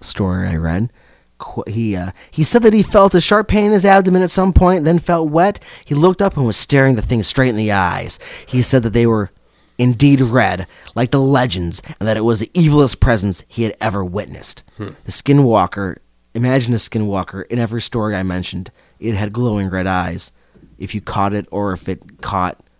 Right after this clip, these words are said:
Speaker 1: its glance.
Speaker 2: Hmm.
Speaker 1: Glowing red eyes.
Speaker 2: That was a thing for the Mothman, for sure.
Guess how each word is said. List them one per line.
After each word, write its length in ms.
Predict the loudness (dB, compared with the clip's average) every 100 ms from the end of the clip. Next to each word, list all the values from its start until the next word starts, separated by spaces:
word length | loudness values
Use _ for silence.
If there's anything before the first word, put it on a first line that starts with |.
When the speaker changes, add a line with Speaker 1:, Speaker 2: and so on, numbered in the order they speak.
| _ _ _ _ _ _ _ _ _
Speaker 1:
its 160 | -16
glance. 640 | -10 -8 -8 -8 -10 -10 -12 _ _ _ _ _ _ _ _ -12
Speaker 2:
Hmm. 180 | -12 -12 _ _ _ _ _ _ _ _ _
Speaker 1:
Glowing 420 | -4 0 0 0 0
red 200 | -2 -2
eyes. 560 | -4 -4 -6 -8 -14 _ _ _ _ _ _ _ _ _ _ _ _ _ _
Speaker 2:
That 120 | -16
was 200 | -14 -12
a 60 |
thing 360 | -12 -8 -8 -10 -16 -20
for 320 | _ -10 -10
the 80 | -8
Mothman, 680 | -8 -8 -8 -10 -10 -10
for 140 | -12 -14
sure. 480 | -10 -6 -6 -6